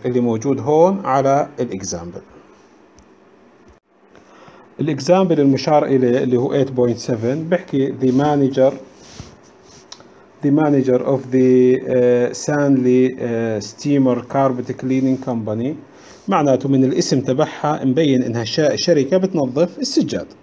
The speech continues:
بتنظف السجاد. المانجر تبعها شو بده؟ Need a quarterly forecast of the number of the customer expected the next year. معناته بده يعمل، آه، تنبؤ، آه، ب-، بالديماند، يعني بالكستمر،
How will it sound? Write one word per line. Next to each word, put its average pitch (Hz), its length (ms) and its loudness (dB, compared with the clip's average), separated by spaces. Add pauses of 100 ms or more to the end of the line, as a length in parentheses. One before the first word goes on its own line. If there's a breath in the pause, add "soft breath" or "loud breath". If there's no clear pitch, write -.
بتنظف 139 520 -2 (120)
السجاد. 101 480 -10 (440 loud breath)
المانجر 185 440 4
تبعها 180 380 0
شو 175 140 0
بده؟ 101 300 -4 (340 loud breath)
Need 202 340 4 (100)
a 147 40 2
quarterly 156 680 2
forecast 170 840 2 (160)
of 147 100 0 (100)
the 135 100 2
number 165 420 2
of 139 200 -4
the 131 80 -2 (100)
customer 139 380 -4
expected 180 640 -2
the 139 160 0
next - 220 -6
year. 104 160 -4 (420 loud breath)
معناته 160 540 2
بده 151 520 2 (400 loud breath)
يعمل، 147 720 0 (280)
آه، 127 200 -2
تنبؤ، 156 640 2 (340)
آه، 127 120 0
ب-، 127 340 -4
بالديماند، 156 760 2
يعني 117 240 0
بالكستمر، 117 760 -4